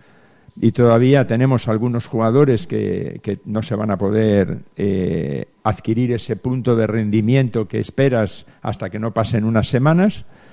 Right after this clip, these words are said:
Pero bueno, luego sufriremos también seguramente alguna otra lesión y esto es el sino de, de la temporada, ¿no? Pero yo estoy muy contento, creo que tenemos un muy buen equipo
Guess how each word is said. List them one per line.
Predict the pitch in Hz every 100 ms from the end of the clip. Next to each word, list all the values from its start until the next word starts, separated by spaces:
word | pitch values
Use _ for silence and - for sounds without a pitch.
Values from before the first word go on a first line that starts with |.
| - - - -
Pero | 127
bueno, | 147 156
luego | 120 139 139
sufriremos | 139 - 117 127 120
también | - 117 131
seguramente | 113 110 110 123 120 139 107 104 101 -
alguna | 98 104 113 113
otra | 110 110
lesión | 113 110 170 175 170 160 101
y | 104
esto | 117 - 135
es | 131 -
el | 107 98
sino | - 127 139
de, | 135 104 98 -
de | 98 98
la | 95
temporada, | 85 87 92 90 82
¿no? | 85 139
Pero | 120 104
yo | 120
estoy | 123 - 127 113 107
muy | 110 127 139
contento, | 123 113 139 143 156 202
creo | - 123
que | 113
tenemos | 110 110 120 110 98 -
un | - 123
muy | 117 135 135
buen | 113 107
equipo | 98 135 131 175 233